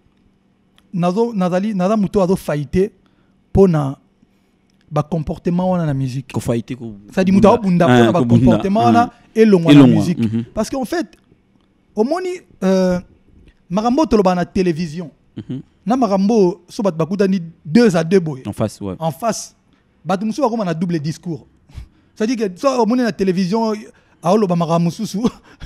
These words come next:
Speaker 1: En face, boy, aoloba makambo susu. Donc j'ai compris que bat va jouer un rôle.
Speaker 2: Ok.
Speaker 1: Donc, toko, toko qui parle makambo wana te. Si ko deuxième likambo,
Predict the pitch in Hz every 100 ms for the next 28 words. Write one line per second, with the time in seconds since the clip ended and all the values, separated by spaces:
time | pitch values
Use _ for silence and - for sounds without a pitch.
0 | - - - 208 208 285 277 185 196 220
1 | 175 156 160 156 165 156 - _ _ _
2 | 147 190 165 202 180 180 220 180 160 151
3 | 160 196 139 156 147 135 175 117 _ _
4 | _ - 123 - 104 156 196 - 165 175
5 | 190 _ _ - 139 151 139 143 147 143
6 | 135 113 _ _ _ _ _ _ _ _
7 | _ - 202 175 202 277 214 233 208 165
8 | 135 139 120